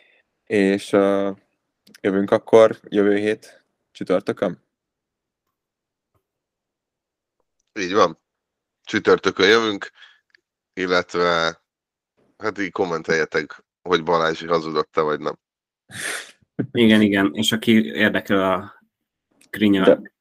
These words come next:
Speaker 3: majd bocsánat.
Speaker 1: Gyalaszidás.
Speaker 3: Krinya? Miért, miért bántanánk? Nem bántjuk a Krinyát, szeretjük a Krinyát. A gyalaszidás, akit érdekel, az még maradjon egy picit. A többieknek köszönjük. Jövő héten jövünk. Sziasztok.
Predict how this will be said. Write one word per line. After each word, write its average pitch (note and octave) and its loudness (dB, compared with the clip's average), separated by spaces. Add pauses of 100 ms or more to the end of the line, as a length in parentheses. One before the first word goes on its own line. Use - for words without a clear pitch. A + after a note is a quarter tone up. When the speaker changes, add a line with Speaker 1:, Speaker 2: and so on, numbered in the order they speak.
(360)
Speaker 3:
majd G2 -2
bocsánat. E2+ -10
Speaker 1:
Gyalaszidás. G#2 6
Speaker 3:
Krinya? C3 0
Miért, A#2 2
miért G2+ 0
bántanánk? F2 -6
Nem F2+ -8
bántjuk E2 -12
a E2+ -14
Krinyát, E2 -12
szeretjük - -12
a D2+ -16
Krinyát. - -10
A F#2 -8
gyalaszidás, G2 0
akit - -14
érdekel, F#2 -8
az F2 -12
még F2 -8
maradjon D2+ -10
egy D2 -6
picit. - -18 (1300)
A D#3+ 0
többieknek A#2+ 4
köszönjük. A#2 4 (1600)
Jövő G#2+ 4
héten G2+ 0
jövünk. F#2+ -2 (100)
Sziasztok. F#2+ -6